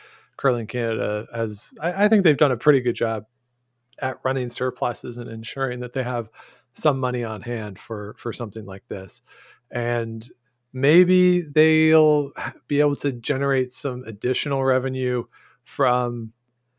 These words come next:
merch sales online,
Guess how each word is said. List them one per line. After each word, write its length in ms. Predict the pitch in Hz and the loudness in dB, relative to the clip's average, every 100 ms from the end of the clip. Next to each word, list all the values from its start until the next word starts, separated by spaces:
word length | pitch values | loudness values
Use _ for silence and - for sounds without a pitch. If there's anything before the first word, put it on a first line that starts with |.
| _ _ _ _ _ _ _ _ _ - | _ _ _ _ _ _ _ _ _ -10
merch 460 | 127 123 139 - | -2 0 2 0
sales 380 | - 135 135 127 | 4 6 6 2
online, 840 | 120 117 117 120 139 156 165 170 | -4 -6 -4 0 2 2 0 -4